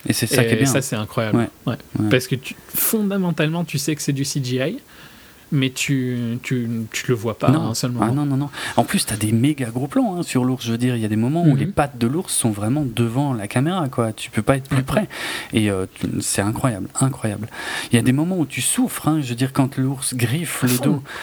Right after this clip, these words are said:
Speaker 1: Euh, c'est
Speaker 2: Ou quand il, et ce que j'ai beaucoup aimé aussi, c'est que, euh, il montre un, il montre qu'il est excellent à son boulot. Parce que ses réactions,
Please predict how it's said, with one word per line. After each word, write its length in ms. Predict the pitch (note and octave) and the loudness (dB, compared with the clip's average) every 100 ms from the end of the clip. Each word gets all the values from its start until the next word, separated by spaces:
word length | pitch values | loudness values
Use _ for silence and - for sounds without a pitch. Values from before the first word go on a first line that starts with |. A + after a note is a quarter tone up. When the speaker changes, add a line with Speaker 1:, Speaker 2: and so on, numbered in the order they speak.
| - - - - | -10 -12 -8 -4
Speaker 1:
Euh, 280 | G#2 G#2 G#2+ | 0 0 0
c'est 320 | - - D#3 | 0 0 0
Speaker 2:
Ou 40 | |
quand 140 | C3 D3 | 0 0
il, 280 | C#3 C#3 - - - D#2 - - - - - - - - - F#3 - | 0 -4 -10 -14 -16 -20 -20 -20 -20 -20 -20 -20 -20 -12 -6 -6 -2
et 80 | E3 | -2
ce 80 | C#3+ | 0
que 100 | F#3 | 0
j'ai 140 | D#3 C3+ | 0 0
beaucoup 440 | D3 F3 F#3 E3+ | 0 0 0 0
aimé 200 | D#3 D3+ | 0 0
aussi, 240 | C#3+ C#3+ D3+ | -2 -2 -2
c'est 200 | - B2+ | -2 0
que, 280 | C#3 C3+ C#3+ - - - D#3 | -2 -2 -6 -18 -20 -8 -2
euh, 540 | C#3 B2 B2 A#2+ B2 - | 0 0 -2 -2 -4 0
il 120 | D3+ | 2
montre 480 | C#3+ D#3+ F3 - - C#3+ | 2 2 -2 -4 -6 -2
un, 920 | B2+ B2+ B2 B2+ B2+ B2 B2 A#2+ C#3 - - - - - | 0 0 0 -2 -2 -2 -2 -4 -6 -12 -20 -20 -20 0
il 80 | D3 | 2
montre 220 | D#3+ E3+ | 2 0
qu'il 240 | - D3 C#3+ | -2 0 0
est 60 | D3+ | -2
excellent 400 | C#3+ - C#3 C3 | -2 -2 -2 -2
à 60 | B2 | -4
son 220 | C3 B2 | -2 -2
boulot. 300 | A#2+ B2+ B2 - - - - | -2 -2 -4 -12 -20 -16 0
Parce 180 | C3+ - | 0 2
que 300 | C#3+ C#3 C#3 | 0 0 -2
ses 220 | - C#3+ | 0 2
réactions, 560 | C#3 D3+ D3 - D3+ | 2 -2 -4 -2 -4